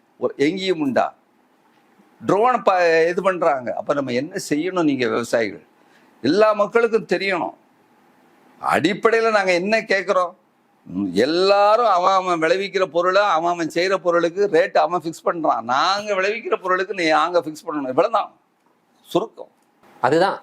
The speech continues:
Speaker 2: ஆ, குறைந்தபட்ச ஆதரவு விலையினுடைய
Speaker 1: ஆமா.
Speaker 2: ஒரு கிரக்ஸ்
Speaker 1: ச-,
Speaker 2: சரியா
Speaker 1: ஆமா.
Speaker 2: புரிந்து கொள்ளணும்.
Speaker 1: ஆமா.
Speaker 2: ஆ, ஆ, ஆ.
Speaker 1: நூறு ரூபாய்க்கு நாங்க வந்து ஒரு பொருள் வந்து விக்கிறதுக்கு எங்களுக்கு ஆகுது, ஒரு வெ-, விளை பொருள் ஆகுதுன்னு சொன்னா,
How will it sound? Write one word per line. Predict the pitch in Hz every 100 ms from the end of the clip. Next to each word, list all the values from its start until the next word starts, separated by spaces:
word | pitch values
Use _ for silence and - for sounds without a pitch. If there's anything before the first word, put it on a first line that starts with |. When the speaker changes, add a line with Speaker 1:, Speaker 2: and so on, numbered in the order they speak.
| -
Speaker 2:
ஆ, | 113 117 113 107 - - -
குறைந்தபட்ச | 156 165 147 131 147
ஆதரவு | 123 123 120
விலையினுடைய | 120 127 123 120 160 233 127 165
Speaker 1:
ஆமா. | 131
Speaker 2:
ஒரு | 208
கிரக்ஸ் | - 160 - -
Speaker 1:
ச-, | -
Speaker 2:
சரியா | 175 175
Speaker 1:
ஆமா. |
Speaker 2:
புரிந்து | 170 170 156 127
கொள்ளணும். | 110
Speaker 1:
ஆமா. | 123 101 92
Speaker 2:
ஆ, |
ஆ, | 107 113 104 98
ஆ. | 101 98 98 95 92 - 87
Speaker 1:
நூறு | 95 131 165 165
ரூபாய்க்கு | 190 254 240
நாங்க | 226 196 185
வந்து | 185 190 196 190 - _
ஒரு | 165 170
பொருள் | 156 180 190 180
வந்து | 170 165 180 175
விக்கிறதுக்கு | 147 139 170 165 147 151
எங்களுக்கு | 143 147 143
ஆகுது, | 147 151
ஒரு | 147 139 135 127 120 120 113
வெ-, | 123
விளை | 123 147
பொருள் | 160 151
ஆகுதுன்னு | 139 131 123 123
சொன்னா, | 127 120 160